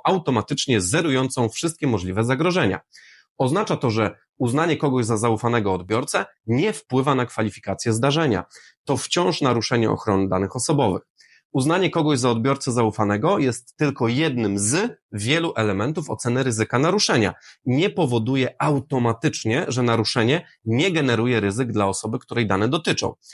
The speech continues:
Może zmniejszyć te ryzyka, a więc i prawdopodobieństwo konieczności zawiadomienia urzędu czy osób poszkodowanych o naruszeniu,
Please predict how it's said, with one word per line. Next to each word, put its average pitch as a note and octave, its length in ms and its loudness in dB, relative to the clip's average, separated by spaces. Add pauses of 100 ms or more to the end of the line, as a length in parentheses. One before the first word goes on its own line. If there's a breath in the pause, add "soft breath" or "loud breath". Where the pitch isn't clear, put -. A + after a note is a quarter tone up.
(200 loud breath)
Może G#2+ 380 0
zmniejszyć A#2+ 720 0
te G#2 120 2
ryzyka, F#2 400 0
a F#2+ 80 0
więc G2+ 240 -4
i G#2 120 -6 (220)
prawdopodobieństwo A2 1120 0 (300 loud breath)
konieczności B2+ 760 0
zawiadomienia A2 640 2
urzędu A#2+ 400 2
czy - 180 -6
osób - 280 -2
poszkodowanych G#2+ 640 -2
o F#2+ 40 -2
naruszeniu, G2 540 0